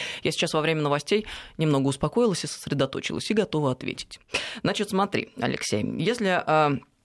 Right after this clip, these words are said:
мы говорим о программи-, о, о программировании автомобиля, а, в условиях, когда он вдруг попадает в Д Т П, и там, а, встает выбор, кто должен выжить: бабушка, беременная женщина или ребенок.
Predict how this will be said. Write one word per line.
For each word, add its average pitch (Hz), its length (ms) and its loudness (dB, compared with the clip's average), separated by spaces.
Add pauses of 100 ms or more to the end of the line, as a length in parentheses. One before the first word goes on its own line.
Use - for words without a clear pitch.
(340)
мы 175 140 4
говорим 170 340 2
о 165 40 0
программи-, 156 540 2 (100)
о, 160 240 0
о 185 120 4
программировании 156 800 4
автомобиля, 226 920 2
а, 143 280 4
в 131 80 0
условиях, 185 340 2
когда 143 280 0
он 151 200 2
вдруг 165 240 0
попадает 151 420 0
в 135 100 -6
Д 143 120 2
Т 143 100 2
П, 202 220 2
и 160 60 2
там, 151 260 0 (320)
а, - 140 -2
встает 147 340 2
выбор, 180 240 0
кто - 180 -2
должен 147 380 4
выжить: - 460 0 (100)
бабушка, 190 680 0
беременная 135 380 4
женщина 165 360 2
или 143 140 4
ребенок. - 480 0